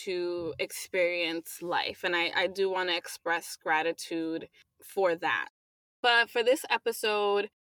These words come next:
we did wanna recap this past year, not so much because we wanna remember all the bad things that happened, 'cause, you know, not, we don't really wanna necessarily <laughs> re-experience everything.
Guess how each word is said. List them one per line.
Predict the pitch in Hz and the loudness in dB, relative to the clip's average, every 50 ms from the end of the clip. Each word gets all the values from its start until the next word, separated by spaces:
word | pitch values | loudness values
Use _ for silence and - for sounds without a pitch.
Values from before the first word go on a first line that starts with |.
| _ _ _ _ _ _ | _ _ _ _ _ _
we | 262 277 | 0 2
did | 226 254 269 302 | 4 4 4 4
wanna | 311 320 330 311 311 285 | 4 2 2 2 0 0
recap | 240 233 233 226 - - 226 180 175 - - | 0 0 0 0 0 2 2 4 4 4 2
this | - 196 196 - | 0 0 -2 0
past | - 226 190 175 175 - - - | 0 2 4 4 4 2 0 -2
year, | 190 170 165 170 180 | 0 2 2 2 2
not | 208 220 262 294 - | 2 2 2 2 0
so | - 359 | 0 0
much | 339 302 302 285 - - | 2 2 2 0 0 -4
because | 247 226 - 214 202 196 | -4 -2 -2 -2 0 0
we | 196 | 0
wanna | 190 190 185 185 185 185 185 185 185 180 - _ _ | 0 2 2 2 2 0 0 0 -2 -4 -6 _ _
remember | 208 214 214 208 202 196 202 196 196 185 | -4 -2 0 2 2 0 2 0 0 0
all | - 180 170 | 0 0 -2
the | 175 175 | -2 0
bad | 160 170 151 160 165 - | 0 2 2 2 2 0
things | - 220 233 247 254 | -2 -2 -2 2 2
that | 262 254 285 | 4 4 6
happened, | 269 262 262 - 269 269 269 269 269 | 4 4 4 4 2 2 2 0 -2
'cause, | - 208 202 - - - - - _ _ - - - - - _ _ | -4 -4 -6 -6 -8 -12 -14 -16 _ _ -20 -20 -20 -20 -20 _ _
you | 339 | 0
know, | 294 226 202 | 2 2 2
not, | 190 202 202 208 208 208 - | 4 4 6 6 4 4 0
we | 214 220 220 | -2 -2 0
don't | 220 208 190 | 0 0 2
really | 202 208 196 196 196 | 2 4 4 4 4
wanna | 190 190 185 185 185 | 4 4 2 2 0
necessarily | 185 190 196 190 - - - 185 185 180 180 180 185 180 170 170 170 165 - _ _ _ _ _ | 0 -2 -4 -4 -6 -4 -2 0 2 2 0 0 0 0 0 0 -2 -2 -6 _ _ _ _ _
<laughs> | |
re-experience | 240 320 349 349 320 294 254 226 226 226 254 262 262 254 254 277 - - - - 220 208 202 208 208 220 220 - - - | 0 2 2 2 2 0 0 -2 0 2 4 6 6 4 4 2 -4 -12 -2 2 2 4 4 4 2 0 0 -2 -4 -2
everything. | - 214 214 220 247 247 240 - 240 247 240 247 254 254 269 | -2 0 0 0 -4 -4 -2 -2 0 2 2 2 0 -2 -4